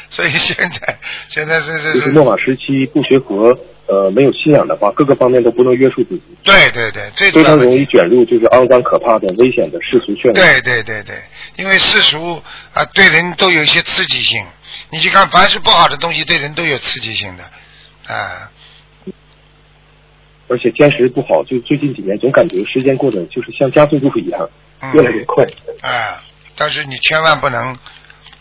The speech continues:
Speaker 1: 千万不能，啊，没有信心，因为现在一切都在变，
Speaker 2: 没错。
Speaker 1: 啊，国家也在变，啊，这个我们的，啊，世界都在变。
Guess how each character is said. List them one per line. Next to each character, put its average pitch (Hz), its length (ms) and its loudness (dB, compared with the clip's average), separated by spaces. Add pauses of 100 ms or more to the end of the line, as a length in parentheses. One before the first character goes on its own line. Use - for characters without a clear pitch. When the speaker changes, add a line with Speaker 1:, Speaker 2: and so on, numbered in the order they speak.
Speaker 1:
千 165 160 0
万 156 200 0
不 151 80 -4
能， 139 280 -4 (300)
啊， 123 160 -6
没 131 160 -8
有 143 80 -6
信 151 240 0
心， 143 220 -2 (400)
因 156 80 -8
为 156 280 0 (220)
现 180 200 0
在 165 120 0
一 151 120 -8
切 165 180 0
都 156 100 -4
在 147 160 0
变， 165 260 0 (400)
Speaker 2:
没 92 100 -10
错。 - 100 -6
Speaker 1:
啊， 110 360 -4
国 139 180 -6
家 156 160 0
也 143 80 -2
在 123 140 -8
变， 120 320 -4 (400)
啊， 107 440 -6 (220)
这 139 140 -12
个 123 640 -4
我 113 120 -10
们 127 200 -10
的， 127 260 -2 (440)
啊， 123 300 -6
世 - 240 0
界 165 140 0
都 139 120 -8
在 131 120 -2
变。 143 320 0